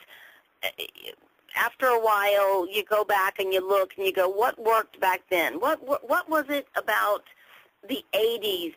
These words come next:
that worked? What was it about the nineties that worked? What was it about?"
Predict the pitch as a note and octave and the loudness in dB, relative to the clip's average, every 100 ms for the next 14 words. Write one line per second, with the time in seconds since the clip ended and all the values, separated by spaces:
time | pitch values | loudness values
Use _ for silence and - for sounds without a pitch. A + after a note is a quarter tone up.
0 | - E3 D#3 F3 D#3+ C#3+ - B3 - D4 | -2 -2 -2 0 2 0 0 -2 2 0
1 | C#4 B3+ A3+ A3+ A3 A3+ F#3 F3 F#3 F#3+ | 0 -2 -2 0 -2 -2 -2 0 0 0
2 | F3 D#3+ D3+ D3 D#3+ - - C4 C4+ A#3 | -2 -2 -2 0 0 0 -2 0 0 -2
3 | A3 G3 | -2 -4